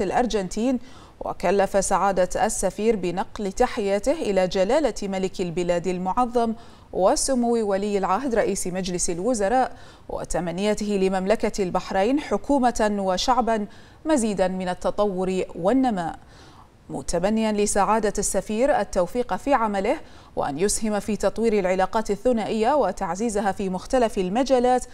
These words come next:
التي تجمع بين البلدين، مؤكدا استعداد بلاده لتقديم كل دعم ممكن لتسهيل مهامه.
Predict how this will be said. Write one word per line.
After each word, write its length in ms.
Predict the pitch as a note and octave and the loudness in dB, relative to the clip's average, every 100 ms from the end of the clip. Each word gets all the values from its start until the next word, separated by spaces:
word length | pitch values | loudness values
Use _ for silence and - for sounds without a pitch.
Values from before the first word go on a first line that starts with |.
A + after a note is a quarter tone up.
| - - - | -20 -4 0
التي 460 | E4+ D4+ C4 A3 G3+ | 2 2 0 -2 -4
تجمع 600 | A#3 A3 G#3 G3 F#3 E3+ | -4 -4 -2 -2 0 2
بين 300 | G3 A#3+ A3+ | 2 2 0
البلدين، 640 | F#3+ F#3 F#3 B3 G#3 B2 - - - - - | 0 0 2 2 2 -4 -12 -18 -20 -20 -14
مؤكدا 720 | - - - - G#3 G#3+ B3 F#3+ | -10 -8 -6 -2 0 2 0 -2
استعداد 760 | - - C#3+ E3+ A#3 A#3 G3 | -2 -2 -2 2 4 4 2
بلاده 420 | F#3+ G3+ A3 C#4+ | 2 2 4 2
لتقديم 600 | C4 G3 - - A3+ A3+ | 2 -2 -4 -2 -2 -2
كل 300 | F#3 - C#4+ | -4 -2 0
دعم 260 | G#3+ G#3+ G3 | 2 0 0
ممكن 500 | F#3 G3 A#3+ A#3+ G#3+ | -4 -4 -2 0 0
لتسهيل 920 | G#3 G3 A#3+ C#4 D4 C4 - A#3+ A3+ | 0 -2 -2 2 0 0 -2 -2 0
مهامه. 440 | A#3 A3+ C#4+ E3+ | 0 0 0 0